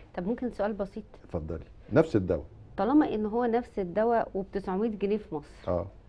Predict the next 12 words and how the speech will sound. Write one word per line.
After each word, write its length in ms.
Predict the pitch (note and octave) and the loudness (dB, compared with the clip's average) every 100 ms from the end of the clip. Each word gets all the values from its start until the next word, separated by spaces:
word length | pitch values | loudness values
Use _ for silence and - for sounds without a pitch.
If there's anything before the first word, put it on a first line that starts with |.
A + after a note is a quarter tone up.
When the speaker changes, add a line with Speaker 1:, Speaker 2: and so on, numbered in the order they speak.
| - | -4
Speaker 1:
ليه 120 | G3 C#4+ | 2 4
في 80 | E4 | 4
السعودية 460 | D#4 A3 A3 B3+ | 2 2 6 4
بخمسة 480 | A#3+ - A#3 A#3 A3 | 4 0 -2 0 2
وأربعين 360 | G3+ F#3 F#3+ A3 | 2 2 2 2
ألف 300 | G3 G3 G3+ | -2 -4 -2
ريال؟ 220 | F3 E3 - - | -2 -2 -8 -6
Speaker 2:
عشان 300 | - - C3+ | 0 4 6
حضرتك 460 | C3 G#2+ A#2+ C3 B2+ - - - | 6 4 4 6 4 0 -10 -4
إحنا 220 | B2 A#2 | 0 0
في 140 | G2+ G#2+ | 0 4
مصر 360 | B2 - - | 4 4 -8